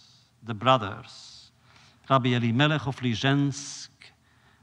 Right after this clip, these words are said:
and Rabbi Zusia of Onipol.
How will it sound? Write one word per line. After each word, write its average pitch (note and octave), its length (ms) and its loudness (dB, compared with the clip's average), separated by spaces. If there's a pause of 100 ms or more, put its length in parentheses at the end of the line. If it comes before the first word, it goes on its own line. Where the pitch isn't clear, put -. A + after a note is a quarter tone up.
(580)
and C3 180 2
Rabbi A#2+ 220 0
Zusia B2 480 -4
of A#2 120 -10
Onipol. B2+ 680 -4